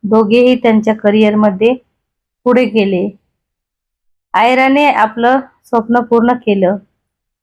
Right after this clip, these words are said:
आर्यनने आयराचा पहिला आधार बनून तिला पुढे ढकललं. आणि त्या दिवशी तीच पावसाची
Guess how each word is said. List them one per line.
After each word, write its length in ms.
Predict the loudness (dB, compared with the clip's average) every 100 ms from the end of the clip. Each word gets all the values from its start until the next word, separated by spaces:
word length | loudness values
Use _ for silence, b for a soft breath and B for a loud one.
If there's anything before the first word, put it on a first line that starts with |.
| _
आर्यनने 640 | -2 0 0 2 2 2 2
आयराचा 500 | 2 2 -2 -2 -2
पहिला 420 | 0 0 2 0
आधार 460 | 0 -2 -2 -2 -4 _ _ _ _ _ _ _
बनून 480 | -2 2 2 2 0
तिला 520 | -2 _ _ -2 0
पुढे 380 | -2 0 2 2 -2 _ _ _ _ _ -4
ढकललं. 520 | -4 -2 -2 0 -2 -4 _ _ _ _ _ _ _ _ _ -4
आणि 260 | -2 -2
त्या 200 | 0 0
दिवशी 600 | 2 0 -2 -4 -4 -4 -8 _ _ _ _ _ _ _ _ _ _ _ _ _
तीच 260 | -2 -2 -2
पावसाची 800 | -2 0 -4 -6 -4 -4 -4